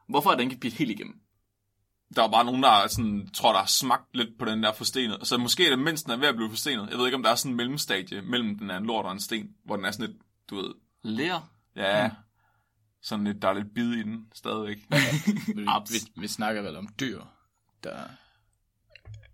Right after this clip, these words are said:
Speaker 1: Det vil ikke tage at vide.
Speaker 2: Ja, altså, der må på et, jeg tror, på et eller andet tidspunkt i verdenshistorien, så er der en eller anden fra Texas, der har bidt i en forstenet lort.
Speaker 1: Altså, jeg har tænkt på de der, de der tosser fra museet. Det er måske, fordi de i grunden bed i dem for at se, om de var ægte.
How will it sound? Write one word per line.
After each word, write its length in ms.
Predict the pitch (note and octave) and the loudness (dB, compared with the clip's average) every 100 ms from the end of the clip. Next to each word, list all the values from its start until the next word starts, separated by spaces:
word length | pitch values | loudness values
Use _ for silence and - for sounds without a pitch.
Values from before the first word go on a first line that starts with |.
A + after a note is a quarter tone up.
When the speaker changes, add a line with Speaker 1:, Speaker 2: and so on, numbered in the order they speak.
| - | -4
Speaker 1:
Det 100 | A2+ | -2
vil 80 | C#3+ | 2
ikke 140 | B2 - | 0 0
tage 100 | G2+ | -6
at 60 | |
vide. 100 | G#2+ G#2+ - _ _ _ _ _ _ _ _ _ _ - - - - | -8 -12 -20 _ _ _ _ _ _ _ _ _ _ -20 -20 -20 -12
Speaker 2:
Ja, 120 | - | -4
altså, 200 | F#2+ - | 0 0
der 120 | A2+ A2 | 2 4
må 180 | C#3 | 4
på 180 | C3 D3+ | 2 2
et, 160 | D#3 C#3 C3 | 2 2 4
jeg 120 | C3+ | 4
tror, 220 | - F3 | 6 2
på 100 | C#3 D3+ | 2 2
et 40 | |
eller 160 | E3+ D3 | 4 2
andet 120 | C#3+ | 2
tidspunkt 380 | D3+ - A#2 G#2+ | -2 0 -2 4
i 40 | |
verdenshistorien, 600 | G2 A#2+ B2 - G#2 G#2 | 4 4 2 2 2 0
så 120 | G#2+ | 4
er 100 | A2+ | 6
der 140 | A2 G#2 - - | 8 6 2 -2
en 80 | C#3 | 2
eller 140 | A2+ | 2
anden 120 | A2 | 0
fra 80 | - | -4
Texas, 400 | - A2 - F#2+ | -4 -2 -2 -2
der 100 | - | -2
har 100 | G#2 - | -2 2
bidt 140 | B2+ - | 0 0
i 40 | G#2 | -6
en 220 | G#2+ A2 | -4 -2
forstenet 460 | - - B2+ G2 | -2 -2 -2 -4
lort. 260 | G2 G#2+ - - | -2 -2 -2 -8
Speaker 1:
Altså, 200 | A#2 A#2 | -2 0
jeg 60 | |
har 60 | B2+ | 2
tænkt 220 | G3 F3+ | 2 0
på 60 | B2 | -6
de 120 | A#2 | -4
der, 120 | G2+ | -4
de 280 | F#2+ - - G#2 | -4 -14 -10 -8
der 60 | |
tosser 300 | G#2 A2 A2 | -4 -4 -4
fra 140 | G#2 G#2 | -6 -6
museet. 420 | G#2 G#2+ A#2+ C#3 - _ - | -6 -4 -4 -4 -8 _ -16
Det 60 | |
er 40 | G#2 | -10
måske, 300 | A2 A2 G#2 | -6 -6 -6
fordi 160 | G2+ G2+ | -8 -8
de 100 | G#2 | -8
i 60 | |
grunden 260 | G#2 A2 G#2 | -4 -4 -2
bed 120 | C3 | -2
i 40 | A2+ | -2
dem 80 | |
for 80 | A2 | -6
at 60 | A2 | -8
se, 80 | G#2 | -6
om 80 | |
de 60 | G#2 | -6
var 60 | - | -8
ægte. 220 | A2+ | -12